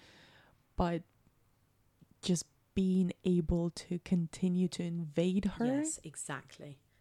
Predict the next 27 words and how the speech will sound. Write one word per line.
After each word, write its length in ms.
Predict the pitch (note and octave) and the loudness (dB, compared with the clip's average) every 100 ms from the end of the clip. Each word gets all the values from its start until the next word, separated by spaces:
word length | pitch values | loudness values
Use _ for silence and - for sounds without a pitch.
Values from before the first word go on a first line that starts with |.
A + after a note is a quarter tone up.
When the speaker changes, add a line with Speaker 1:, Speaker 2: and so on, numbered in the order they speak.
| _ _ _ _ _ _ | _ _ _ _ _ _
Speaker 2:
Yeah, 100 | D3 B2 - _ _ _ _ | -16 -16 -18 _ _ _ _
that's 260 | E3+ - - | -14 -12 -12
right. 260 | D3 C#3+ - _ _ _ _ - - _ _ _ _ - - _ - | -12 -12 -16 _ _ _ _ -20 -20 _ _ _ _ -20 -20 _ -4
Speaker 1:
Very 340 | B3 A#3 A3+ - _ _ _ | 0 0 -2 -6 _ _ _
brilliant 400 | A3+ A3 G#3 G3 - | 2 4 2 2 2
writing, 320 | G#3 G3 F#3 | 2 4 2
and 100 | F#3 | 0
it's 120 | F#3 | -2
very 220 | - G3+ - - | -2 -4 -4 -6
fucking 300 | G3 G#3 F#3+ | 0 2 4
grim. 340 | F3 D#3+ - F3 | 2 -2 -6 -2
Speaker 2:
Yeah, 240 | F3 C#3+ - | -2 -2 -4
it's 160 | F3 E3+ | -6 -2
really 340 | E3 D3+ D3 | -2 -2 -4
grim. 320 | C3+ C#3+ C#3 C3+ - - - | -4 -4 -4 -10 -18 -6 0
And 500 | F3+ D#3+ C#3+ C3+ - - - - _ _ _ _ | 2 0 -4 -8 -10 -12 -16 -18 _ _ _ _
<laughs> 880 | - - - - - _ _ _ _ | -20 -20 -20 -20 -20 _ _ _ _
this 180 | D#4+ F4 | -2 0
sort 380 | - - D4 A3 | -2 -2 -2 -2
of, 180 | F#3 - - - - - | -6 -12 -20 -18 -18 -14
uh, 40 | - - - | -16 -16 -10
maybe 480 | A#3+ A3 A3 G#3 F#3+ | -4 -4 -4 -8 -6
gives 200 | - F#3+ | -8 -6
a 40 | G#3 | -6
bit 180 | G3+ - | -6 -6
of, 300 | F#3 F3 - F3+ | -6 -10 -12 -10
uh, 480 | F3+ F3 F3 - | -8 -8 -10 -12